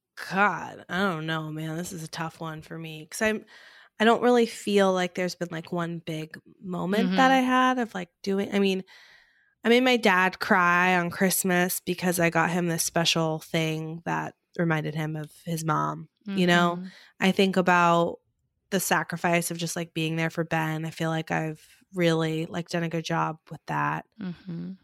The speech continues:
Speaker 1: But I also feel like this year, especially over on Patreon, um, I don't know if it was helpful, but I feel like I opened up in a way that I don't normally do, like,
Speaker 2: Yes.
Speaker 1: talking with you each week, especially about the postpartum stuff.
Speaker 2: Mm-hmm.
Speaker 1: And just kind of sharing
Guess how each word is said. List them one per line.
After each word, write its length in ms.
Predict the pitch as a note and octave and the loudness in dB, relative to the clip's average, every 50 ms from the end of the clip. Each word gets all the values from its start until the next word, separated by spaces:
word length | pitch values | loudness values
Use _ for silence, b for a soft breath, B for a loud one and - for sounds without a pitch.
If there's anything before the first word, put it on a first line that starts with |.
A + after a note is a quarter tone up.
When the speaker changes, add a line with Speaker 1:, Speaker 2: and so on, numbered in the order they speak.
| _ _ _ _ - | _ _ _ _ 2
Speaker 1:
But 120 | A#3 A#3 | 4 6
I 120 | A#3+ A#3+ A#3 | 6 6 6
also 400 | A#3+ B3+ C4+ C4+ - - C#4 C4+ | 6 4 4 2 2 2 2 2
feel 420 | C4 - - A3 G#3 G3+ G3 F#3+ F#3 | 0 0 0 4 6 6 6 6 4
like 520 | F#3 F#3 F#3 F3+ F3+ F3 F3 _ - - _ _ _ _ _ _ _ _ | 4 4 4 4 2 0 -2 _ -20 -20 _ _ _ _ _ _ _ _
this 300 | - G#3+ G#3+ G#3 - - | 4 4 4 6 6 6
year, 160 | G#3+ G3+ G3 G3 | 6 6 6 6
especially 460 | F#3+ - - G3 F#3+ - - A#3+ G#3 | 6 4 4 4 4 6 6 6 8
over 220 | G#3 G3+ G3+ G3+ | 8 6 6 6
on 180 | G3 F#3+ F3+ F3 | 4 4 2 0
Patreon, 800 | - - E3 D#3 - - - G#3 A3 A3+ A#3 B3+ C#4 D4 D#4+ D#4+ _ b b b b b b b b b b b b - | -4 -4 -6 -4 -4 0 0 2 4 4 4 2 0 -2 -6 -10 _ b b b b b b b b b b b b 0
um, 180 | - G3 G3 G3+ | 2 4 4 6
I 140 | G3+ G#3 G#3+ | 6 6 6
don't 120 | A3 G#3+ | 4 6
know 140 | G#3 F#3+ G3 | 6 6 4
if 80 | G#3+ - | 4 2
it 60 | - | 2
was 140 | - A#3 - | 2 2 4
helpful, 380 | B3 A#3+ A3+ G#3 - A3+ A#3 A3 | 4 4 4 4 2 2 2 2
but 100 | G3+ F#3+ | 2 0
I 80 | F#3 G3+ | 0 0
feel 200 | - - B3 B3+ | 4 4 6 6
like 140 | B3+ A#3+ B3 | 6 6 4
I 100 | A#3 G#3+ | 2 4
opened 320 | - A3 G#3+ A3+ A3 A3 | 6 4 6 6 6 6
up 160 | G#3+ G#3 G3+ G#3+ | 6 6 6 4
in 60 | G3+ | 4
a 80 | G3+ | 4
way 220 | G3 G3 F#3+ F#3+ F#3+ | 6 6 6 6 6
that 100 | F#3+ F#3 | 6 4
I 80 | F#3 | 4
don't 180 | F#3 F#3+ F#3 D#3+ | 4 4 2 2
normally 460 | F#3+ F#3 F#3 F#3+ G3 G3+ G#3+ G#3+ A3+ | 2 2 2 2 2 2 2 2 2
do, 340 | G#3+ A#3 A#3+ B3+ C#4 D#4 F4 D#4+ | 4 4 6 6 6 6 4 2
like, 120 | C4 A3+ | 2 2
Speaker 2:
Yes. 240 | F3+ - - - - | 2 0 0 -2 0
Speaker 1:
talking 380 | - A3+ G#3 G3+ - G#3+ G3+ G3+ | 2 2 2 4 2 0 0 0
with 180 | G3 G3 - F#3+ | -2 -2 -2 -2
you 180 | F#3 F#3 F#3+ | 0 2 2
each 260 | G3 G#3 G3+ - - | 2 2 2 0 2
week, 240 | A#3 A3+ A#3 A3+ - - | 4 4 4 4 2 -4
especially 360 | - - G#3 G3 - - A3 | -2 0 2 2 4 4 2
about 200 | G3+ G3 F#3+ F#3 | 2 2 0 -2
the 60 | - | -4
postpartum 640 | - - G3 F#3 - - - F3+ E3 E3 E3+ F3+ F#3+ G3 | -8 -6 -6 -8 -6 -6 -2 -2 -2 0 0 -2 -4 -4
stuff. 460 | - - G3+ G3 G3+ G#3 - - _ _ _ A3 | -2 -2 0 0 0 -2 -6 -12 _ _ _ -6
Speaker 2:
Mm-hmm. 240 | F#3+ F#3+ F3+ E3+ F#3 | -4 -4 -4 -4 -4
Speaker 1:
And 200 | F3+ F#3 G3 G#3 _ - | -6 -6 -8 -12 _ -2
just 240 | - G#3 G3+ - - | 2 4 4 4 4
kind 160 | - A#3+ A#3 | 4 4 6
of 80 | G#3+ G#3 | 6 6
sharing 600 | - - - F#3 F#3 F#3+ F#3+ F#3+ F#3 F#3 F#3+ F#3+ | 4 4 6 6 6 6 6 6 4 2 0 -4